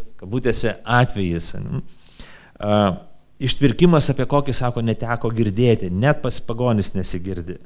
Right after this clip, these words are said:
Tokia moralinė sugedimo viršūnė, kuri kur reiškiasi?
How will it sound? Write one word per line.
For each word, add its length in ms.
Tokia 280
moralinė 640
sugedimo 580
viršūnė, 680
kuri 320
kur 300
reiškiasi? 720